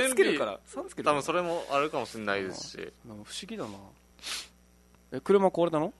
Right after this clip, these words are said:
Speaker 2: 先週の土曜日に。
Speaker 1: <laughs> また最近だな。
Speaker 2: 先週の土曜日に車から煙吹いて、白い
Speaker 1: えー。
Speaker 2: 排気口のところから。
Speaker 1: うん。
Speaker 2: ブワーって出て、「うわ、何？」と思って。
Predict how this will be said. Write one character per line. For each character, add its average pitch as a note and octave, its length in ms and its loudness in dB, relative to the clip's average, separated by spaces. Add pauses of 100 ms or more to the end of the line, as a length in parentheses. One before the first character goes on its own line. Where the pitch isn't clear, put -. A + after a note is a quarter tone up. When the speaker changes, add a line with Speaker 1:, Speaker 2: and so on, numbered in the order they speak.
(100)
Speaker 2:
先 C#3 260 4
週 C3+ 160 2
の A#2+ 100 0
土 A#2+ 80 8
曜 A#2+ 140 8
日 G2+ 100 2
に。 E2+ 180 -6 (560)
Speaker 1:
<laughs> - 540 -20
ま A2+ 80 -10
た - 80 -18
最 - 280 -4
近 G#3 200 -12
だ G3 100 -8
な。 G3+ 140 -4
Speaker 2:
先 C3+ 160 -2
週 C3 140 -2
の B2+ 40 2
土 B2+ 100 2
曜 C#3 260 8
日 A#2 100 4
に G#2 100 0
車 C3 400 2 (240)
か - 140 -4
ら A2+ 160 4
煙 A#2+ 300 0
吹 A#2 120 -2
い - 20 -4
て、 - 280 -2
白 C#3+ 300 4
い D#3+ 40 8
Speaker 1:
え E3 100 8
ー。 D3+ 80 -6 (680)
Speaker 2:
排 A2+ 160 6
気 - 80 -10
口 A#2 140 -4
の G#2+ 100 0
と G2+ 80 0
こ G2+ 80 -4
ろ F#2 80 -2
か F#2 100 2
ら。 D#2 160 -2
Speaker 1:
う C3 60 -4
ん。 B2 240 -4 (360)
Speaker 2:
ブ A#2+ 80 -6
ワ D#2 180 -4
ー - 20 -12
っ - 40 -16
て - 120 -10
出 F#2+ 40 -10
て、 - 120 -8
「う B2+ 120 -2
わ、 G3+ 160 -2
何？」 G3+ 420 -4
と - 180 -10
思 G#2+ 100 -2
っ - 20 -6
て。 - 320 -2